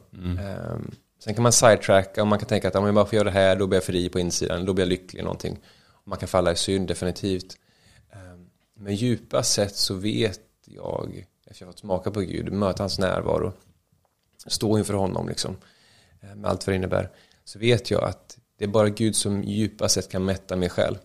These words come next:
Speaker 1: Mm.
Speaker 2: Det finns en gammal låt, en gammal så-, kristen sång som, eh, sjung-, man, det vi sjunger,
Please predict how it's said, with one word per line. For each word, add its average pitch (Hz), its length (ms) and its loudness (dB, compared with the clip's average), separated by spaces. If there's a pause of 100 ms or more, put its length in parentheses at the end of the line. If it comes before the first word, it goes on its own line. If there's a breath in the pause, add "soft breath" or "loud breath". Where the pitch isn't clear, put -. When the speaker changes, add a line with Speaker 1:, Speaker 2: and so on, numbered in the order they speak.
(340)
Speaker 1:
Mm. 92 100 -2
Speaker 2:
Det 87 60 -2
finns - 120 -14
en - 60 -20
gammal 90 240 2
låt, 90 300 0
en 90 120 -12
gammal 87 180 0
så-, - 120 0
kristen - 300 -2
sång 92 260 0
som, - 160 -6
eh, - 260 -8
sjung-, - 220 -8
man, 90 160 -4
det 90 120 -2
vi 90 60 -4
sjunger, 85 440 -2